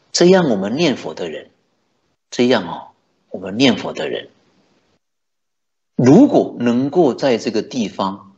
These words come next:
能够明了，以后在洗碗的时候，啊，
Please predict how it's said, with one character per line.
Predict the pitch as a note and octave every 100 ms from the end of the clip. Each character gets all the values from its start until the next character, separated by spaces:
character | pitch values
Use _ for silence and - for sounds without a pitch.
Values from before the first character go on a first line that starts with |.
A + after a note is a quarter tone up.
| _
能 | F#2+ G2
够 | B2
明 | F#2+ E2+ F2
了， | F#2 - - _ _ _ _ _ _ _ _ _ _ _ _ _ _ _ _
以 | A#2+ A#2+
后 | B2 A#3+ E3+ - -
在 | - D3
洗 | - - A2+ B2
碗 | G#3 C3
的 | F#2
时 | - F2+
候， | - G#2+ - _ _ _ _ _ _ _
啊， | - D2+